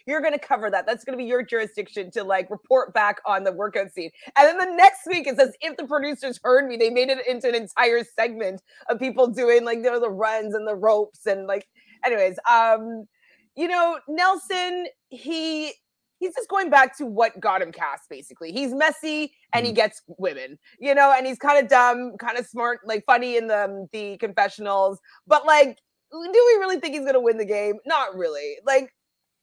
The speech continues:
Speaker 1: I'm sorry, Drew. <laughs> I know that you, you're, uh, you're in support of Nelson, but, um, he's, I think he's really here just to cause some mess and be invited back again. I don't know if he has the capacity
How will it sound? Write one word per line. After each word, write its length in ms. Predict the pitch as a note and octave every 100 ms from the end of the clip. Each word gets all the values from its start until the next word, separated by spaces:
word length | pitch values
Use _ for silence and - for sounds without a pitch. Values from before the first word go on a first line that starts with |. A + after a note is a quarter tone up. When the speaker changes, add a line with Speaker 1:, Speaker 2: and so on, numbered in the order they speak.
| _
Speaker 1:
I'm 120 | C#4 C#4
sorry, 300 | B3+ G3 F#3
Drew. 240 | F#3 F3
<laughs> 80 | F3+
I 100 | G#3+ -
know 100 | D4
that 260 | D4 C#4
you, 160 | D4+ C#4+
you're, 240 | C4 C4 A3 A3
uh, 20 | - B3+ C#4
you're 140 | C#4+ C4+
in 180 | C#4+
support 360 | - B3+ B3 A#3
of 100 | A3
Nelson, 520 | G3+ G3 F#3+ G#3+ G#3
but, 260 | F#3+ G#3 G3+ -
um, 440 | G#3+ G#3+ G#3 A3 G3+ _ _ _ _
he's, 220 | F4+ F#4+ D4
I 80 |
think 180 | - F4+
he's 220 | E4 C#4
really 340 | B3+ C4 B3+ A#3
here 400 | G#3+ G#3 G#3 G3+
just 300 | A3 G#3 -
to 80 | A#3
cause 320 | - G#3 F3 -
some 160 | F#3
mess 220 | F3+ F#3 F#3+
and 120 | G3
be 100 | G3
invited 360 | F#3 F3 D#3+ D3+
back 200 | C#3+ B2+
again. 260 | C3 C3 G2+
I 60 | E3+
don't 180 | A3+ A3
know 140 | G3
if 60 | F#3
he 200 | F3+ F#3+ - -
has 220 | F#3 F3+
the 60 | F3
capacity 680 | E3+ F3+ E3 F3 A3+ B3